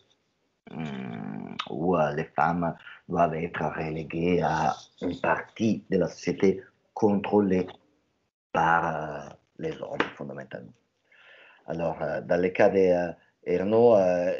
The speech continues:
c'était important de remettre au centre de son parcours,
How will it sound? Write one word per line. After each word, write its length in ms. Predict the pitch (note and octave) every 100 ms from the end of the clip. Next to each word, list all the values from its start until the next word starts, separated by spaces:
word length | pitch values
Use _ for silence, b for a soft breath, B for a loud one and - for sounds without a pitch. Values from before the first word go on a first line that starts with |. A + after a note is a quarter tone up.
| -
c'était 240 | F#2 - G2
important 600 | E2+ F#2+ F2+ - G#2+ G2
de 80 |
remettre 380 | F2+ F2+ G2 -
au 60 | F2
centre 760 | - A2+ A2 G2+ - E2 D2+
de 140 | A1 E2+
son 220 | - F2+
parcours, 800 | F2 E2 - A2+ A#2+ B2 G#2 -